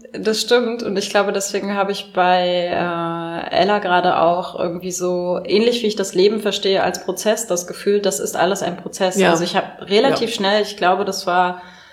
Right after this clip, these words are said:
Speaker 1: für mich super hilfreich auch, ganz schnell, ähm, so diese Haltung entwickelt, äh, das ändert sich sowieso wieder, aber nicht im negativen Sinne,
Speaker 2: Mhm.
Speaker 1: sondern das, das ist alles ein Prozess.
Speaker 2: Mhm.
Speaker 1: Und, ähm, hätte ich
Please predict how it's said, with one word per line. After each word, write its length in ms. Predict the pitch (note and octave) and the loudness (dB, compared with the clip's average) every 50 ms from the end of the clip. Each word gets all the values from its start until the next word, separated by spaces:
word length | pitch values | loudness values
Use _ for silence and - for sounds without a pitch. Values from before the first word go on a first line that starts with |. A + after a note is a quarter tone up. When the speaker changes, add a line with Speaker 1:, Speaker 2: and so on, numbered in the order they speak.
| - _ _ _ _ _ _ _ - | -20 _ _ _ _ _ _ _ -20
Speaker 1:
für 160 | - - F#3+ | -8 -4 -2
mich 360 | F#3+ F#3+ G#3 G3+ - - - - | 0 0 0 0 -2 -4 -4 -2
super 320 | - A#3+ C4+ C4 C4 A3 | -2 -2 0 0 0 0
hilfreich 520 | G3+ F#3 A3 A#3 A3+ A3+ E3+ E3+ E3+ - - | 2 2 2 2 2 0 -2 -2 -2 -2 -2
auch, 200 | E3 F3+ F#3+ - | -2 -2 0 0
ganz 300 | - F#3 G#3 A#3 A#3 - | -2 -2 -2 -4 -4 -6
schnell, 560 | - - F#3+ F3+ F#3 F#3+ G3 G3 G3+ G#3 G3+ - | -4 -4 -2 -2 0 0 0 0 0 -2 0 0
ähm, 840 | - F3+ F#3 F#3 F#3 F#3 F#3 F3+ F#3 F#3 F3+ F3+ F#3 F#3 - - - _ _ - - | 0 0 0 0 -2 -6 -6 -6 -8 -8 -8 -8 -10 -12 -16 -20 -20 _ _ -20 -14
so 140 | - - F#3+ F#3 | -8 -6 -6 -6
diese 320 | F3+ F3+ F3 F#3+ F3+ E3 | -6 -4 -2 -2 0 2
Haltung 400 | G3 F#3+ G#3 A#3+ A#3+ C4 A#3+ G#3+ | 4 6 6 4 4 0 -2 -2
entwickelt, 800 | G3+ G3+ F3 F3 F#3+ G3+ - A#3+ A#3+ A#3 A#3+ B3 A#3+ - - - - - _ _ _ _ _ _ _ _ _ - | -2 -2 -2 -2 -2 -2 0 0 0 0 0 0 -2 -4 -8 -16 -18 -20 _ _ _ _ _ _ _ _ _ -2
äh, 100 | F#3+ F#3 | -2 0
das 180 | G3 F#3+ - | 0 -2 0
ändert 300 | - E3 F3+ G#3+ A3 G#3+ | 0 0 2 0 0 0
sich 140 | A3 G#3+ - | -2 -6 -6
sowieso 540 | - G#3 F3+ F#3+ F#3+ - F#3 G3+ B3+ D#4+ D#4 | -6 -6 -6 -6 -4 0 2 2 2 2 2
wieder, 220 | B3+ G3+ G3 F#3+ - | 0 0 2 2 2
aber 160 | F3+ F#3+ F#3+ | 2 0 -2
nicht 140 | F#3+ F#3 G3+ | -2 -2 -2
im 80 | F#3 | 0
negativen 500 | F3+ G3 A#3+ C#4+ B3+ B3 G#3 F#3 F#3 F#3 | 2 2 2 2 2 0 0 -2 -2 -2
Sinne, 160 | - F#3 F#3+ | 2 4 4
Speaker 2:
Mhm. 60 | F#3+ F#3+ | 6 4
Speaker 1:
sondern 260 | G3 F3+ F3+ F#3 F3+ | 4 2 0 -2 -2
das, 300 | F#3 F3+ - - - - | -4 -4 -4 -6 -2 0
das 200 | F#3+ F#3+ F#3+ G3 | 0 2 2 0
ist 140 | G#3 G#3 - | -4 -2 0
alles 280 | - F#3 G#3 B3 B3+ B3+ | 0 2 2 2 2 2
ein 180 | - - G#3 G#3 | 2 0 0 0
Prozess. 440 | - - G3+ - - F#3 E3+ - G#3 | -2 -6 -6 -2 -2 -2 0 0 0
Speaker 2:
Mhm. 260 | F#3 F#3 F#3 G3 F#3 - - - - - - - _ | 0 0 -2 -4 -8 -10 -14 -18 -20 -20 -20 -6 _
Speaker 1:
Und, 560 | - F#3+ F#3+ F#3 F3+ F#3 F#3 F#3 F#3 - - F3+ - | 0 0 2 0 0 -2 -4 -6 -8 -8 -8 -6 -4
ähm, 540 | E3+ E3+ F3 F3+ F3+ F3+ F3+ F3+ F3+ F3 - - | -2 -2 0 0 -2 -2 -2 -2 -2 -4 -4 -4
hätte 260 | F#3+ F3+ G3+ - A#3+ | -2 0 2 2 2
ich 300 | A3+ - - - - | 2 0 -2 -6 -12